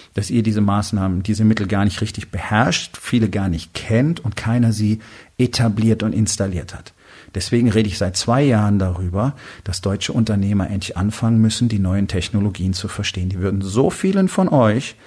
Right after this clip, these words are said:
so viel Spielraum geben, weil sie zum Beispiel es sofort möglich machen würden, virtuelle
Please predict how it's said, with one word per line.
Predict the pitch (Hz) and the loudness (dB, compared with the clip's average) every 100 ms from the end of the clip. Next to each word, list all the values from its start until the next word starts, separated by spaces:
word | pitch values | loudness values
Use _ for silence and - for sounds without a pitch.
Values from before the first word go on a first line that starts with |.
| - - - - 87 | -20 -20 -20 -10 -2
so | 131 | 0
viel | - | 0
Spielraum | 165 - 165 170 156 120 | -2 0 2 4 4 4
geben, | 98 87 | 0 0
weil | 90 107 | 0 -2
sie | 127 | -2
zum | - | -2
Beispiel | 123 120 120 123 | 0 0 -2 -4
es | - - | -4 -6
sofort | - - 143 135 - | -8 -4 0 0 0
möglich | 123 120 113 | -2 -4 -4
machen | 110 101 110 | -2 -2 -2
würden, | 101 101 113 95 | -2 0 0 2
virtuelle | 107 123 - - 117 123 | 2 2 -2 -2 0 0